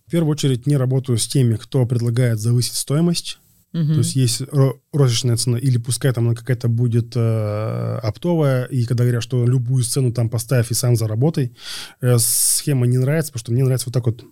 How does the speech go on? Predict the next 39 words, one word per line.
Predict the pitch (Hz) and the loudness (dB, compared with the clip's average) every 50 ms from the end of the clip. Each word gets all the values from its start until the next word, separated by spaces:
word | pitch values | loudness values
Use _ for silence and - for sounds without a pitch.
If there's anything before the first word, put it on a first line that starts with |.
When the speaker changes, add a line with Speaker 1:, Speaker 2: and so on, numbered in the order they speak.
| _ | _
Speaker 1:
чтобы | - - - 117 113 | -8 -2 0 0 0
было | 107 113 123 117 | 2 2 2 2
всё, | 113 - - 120 110 - - - 165 151 | 2 0 0 -2 -4 -6 -10 -14 -12 -8
всё | - - 135 | -4 -4 -2
понятно | 117 123 131 127 113 117 110 104 | 0 0 2 0 0 0 -4 -6
было, | 101 107 110 113 - - - - - - - - - - - - - | -6 -4 -4 -4 -6 -8 -10 -8 -8 -8 -8 -8 -12 -16 -18 -20 -20
кто | - - 123 | -10 -8 -4
кому | 113 123 120 117 | 0 2 2 2
платит. | 117 120 110 - - - _ - - - - - - - - - - - - - - - _ | 2 0 -2 -4 -6 -10 _ -16 -12 -10 -8 -6 -4 -4 -4 -6 -6 -8 -10 -12 -16 -18 _
А, | - - 139 135 131 131 131 127 120 113 104 - - - | -8 -4 0 0 2 2 2 0 -2 -2 -6 -8 -8 -6
какие | - 120 - 175 170 | -6 -4 0 0 2
ещё | 131 143 120 | 2 2 0
критерии? | 123 117 117 123 113 | 0 -2 -2 -2 -2
Ну, | 120 175 214 | 0 0 2
мне | 185 156 170 147 | 2 2 2 0
важно, | 123 147 160 165 | 0 0 -2 -2
чтобы | 143 - 135 120 120 | -2 -2 -2 -2 0
человек | 117 - 151 139 123 | 0 2 2 2 2
был, | 120 135 139 135 135 127 | 2 0 0 0 0 0
чтобы | 117 - 147 127 131 135 127 | 0 -2 -2 0 0 0 0
была | 120 135 139 131 | 0 0 0 0
ответственная | 120 - 156 - - 127 120 | 0 0 -2 -2 0 -2 0
компания, | - 139 120 117 180 175 143 | 0 0 0 0 2 0 0
как, | 127 113 | 0 -2
в | - | 0
принципе, | - 139 120 - - 131 | 0 0 0 0 0 -2
и | 117 | -2
всем | - - 127 123 | -2 0 0 0
нам. | 123 120 104 98 | 2 0 -2 -4
То | - 110 | -6 -8
есть | - - | -4 -2
мы | 135 127 | -2 0
проверяем | - 127 120 123 123 127 120 113 | 0 0 0 2 2 2 2 0
теперь | 113 120 117 - 123 104 104 | -2 -4 -2 0 0 0 0
уже | 117 120 113 113 117 104 | 0 -2 0 0 0 -2
контрагентов | - - 131 117 113 117 120 123 127 123 117 - 104 - - | 0 2 2 2 2 0 -2 0 0 0 0 -2 -4 -8 -6
по | - - 113 | -4 -2 0
всяким | - - 131 117 - 113 117 | 0 0 0 0 0 0 2
разным | 123 120 113 113 113 104 107 | 2 2 2 0 -2 -4 -4